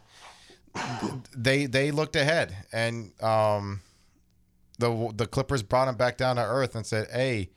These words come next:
man, we are still here." So I think they're gonna be ready to go game six and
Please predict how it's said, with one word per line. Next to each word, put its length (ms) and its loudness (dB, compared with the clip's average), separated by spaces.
man, 480 4
we 160 0
are 100 2
still 340 -2
here." 400 0
So 500 2
I 120 2
think 160 -4
they're 100 -2
gonna 120 0
be 40 -2
ready 180 2
to 80 0
go 280 0
game 280 -6
six 420 -2
and 380 -4